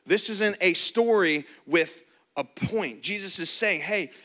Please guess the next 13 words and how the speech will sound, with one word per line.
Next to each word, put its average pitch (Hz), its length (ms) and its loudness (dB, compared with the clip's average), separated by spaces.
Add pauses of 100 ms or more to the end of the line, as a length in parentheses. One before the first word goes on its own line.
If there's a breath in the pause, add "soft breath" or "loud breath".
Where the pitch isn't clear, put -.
you 185 160 -8
commit 175 500 -8
this 165 160 -2
sin, 220 560 0 (580 soft breath)
like, 143 140 -14
you 190 120 -10
hurt 202 220 -4
one 202 120 -4
of 190 60 -4
these, 160 180 -2 (100)
these 135 200 -6
little 208 440 0
ones 202 680 -6